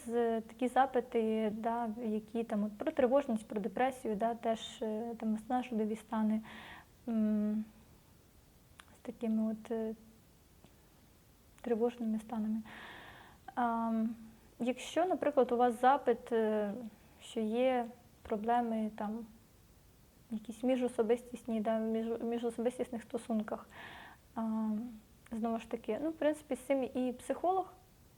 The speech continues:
може працювати, да. А, в мене є, наприклад, е, психолог,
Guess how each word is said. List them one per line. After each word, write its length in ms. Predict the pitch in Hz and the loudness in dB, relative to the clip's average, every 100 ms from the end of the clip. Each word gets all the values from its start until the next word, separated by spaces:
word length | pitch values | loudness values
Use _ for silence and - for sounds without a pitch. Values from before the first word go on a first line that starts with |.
| - - | -14 0
може 200 | 277 262 | 4 4
працювати, 600 | 233 233 233 240 226 240 | 2 0 0 -2 -2 0
да. 220 | 220 247 247 - - - - | 2 2 0 -12 -16 -20 -12
А, 340 | 247 233 226 220 - - | -6 -2 -2 -4 -8 -8
в 60 | |
мене 340 | 240 247 285 254 | 0 4 4 4
є, 100 | 240 | 4
наприклад, 460 | 240 240 233 214 208 220 | 2 0 0 0 0 -2
е, 360 | 214 208 208 208 - - - - - - - - - - - - - - | 0 0 0 -2 -8 -20 -20 -20 -20 -20 -20 -20 -20 -20 -20 -20 -20 -20
психолог, 600 | - 262 247 269 330 302 | -4 -2 2 4 6 4